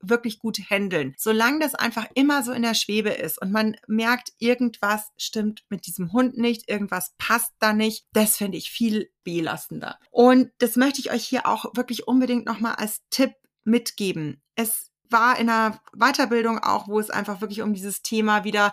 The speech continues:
Gesundheit, Verhalten, wie steht es im Zusammenhang und so weiter. Und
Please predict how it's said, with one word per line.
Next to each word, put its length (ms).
Gesundheit, 800
Verhalten, 920
wie 160
steht 220
es 80
im 160
Zusammenhang 680
und 180
so 120
weiter. 560
Und 480